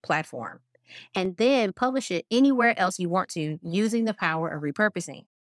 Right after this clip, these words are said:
This gives you control over your message while still reaching a wider audience.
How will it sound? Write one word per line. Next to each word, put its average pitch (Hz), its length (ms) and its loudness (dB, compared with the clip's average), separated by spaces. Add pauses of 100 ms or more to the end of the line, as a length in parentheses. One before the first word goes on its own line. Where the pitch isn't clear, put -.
This 196 280 -2
gives 170 320 -4
you 240 240 2
control 175 520 0
over 165 200 -2
your 240 160 2
message 156 440 -2
while 151 200 0
still 220 420 0
reaching 175 380 0
a 170 100 2
wider 151 560 -2
audience. 135 400 -2